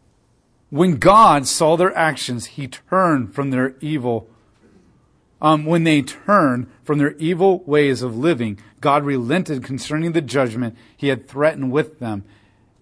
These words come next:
and he did not destroy them. They're right, because God is a merciful God to sinners. Now, here's what's interesting. Jonah said, "In forty days you will be overturned." And God saw that their heart had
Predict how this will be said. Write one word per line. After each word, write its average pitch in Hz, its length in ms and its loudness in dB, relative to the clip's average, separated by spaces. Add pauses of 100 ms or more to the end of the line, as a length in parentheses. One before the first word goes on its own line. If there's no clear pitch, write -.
and 143 100 -6
he 139 80 -2
did 131 220 -6
not 127 200 -4
destroy 107 400 -14
them. 80 140 -20 (480)
They're 147 220 -4
right, 170 340 -4 (1160)
because 123 240 -6
God 127 240 0
is 117 80 -6
a 120 60 -8
merciful 110 400 -12
God 104 340 -6 (280)
to 113 100 -16
sinners. - 580 -16 (1300)
Now, 156 80 -2
here's 165 220 -2
what's 147 120 -4
interesting. 135 440 -4
Jonah 202 300 2
said, 147 280 0
"In 131 120 -4
forty 170 260 0
days 151 320 -2
you 139 80 -6
will 151 140 0
be 151 160 -2
overturned." 143 680 -4 (1900)
And 160 180 -4
God 170 260 4
saw 175 260 2
that 156 160 -2
their 156 140 0
heart 160 320 0
had 143 420 0